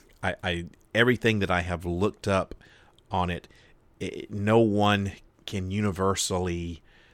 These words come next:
say, "These, this is the, the hour," or, "These are the hours of the witching hour." But one thing that everyone has in common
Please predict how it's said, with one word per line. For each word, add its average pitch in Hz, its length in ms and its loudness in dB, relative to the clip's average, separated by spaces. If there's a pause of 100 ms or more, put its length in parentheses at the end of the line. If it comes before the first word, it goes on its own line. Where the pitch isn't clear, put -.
say, 90 600 -2 (1000)
"These, 107 320 -2 (100)
this 110 220 2
is 92 140 -4
the, 90 260 -14
the 98 260 -2
hour," 85 480 -4
or, 92 80 -6
"These 104 320 0
are 92 160 2
the 80 200 -6
hours 78 440 -10
of 80 120 -10
the 82 80 -10
witching 82 400 -10
hour." 82 260 -14 (380)
But 98 160 -2 (200)
one 113 280 0
thing 107 240 0
that 92 100 0
everyone 95 360 0
has 82 220 -6
in 76 80 -12
common 117 460 2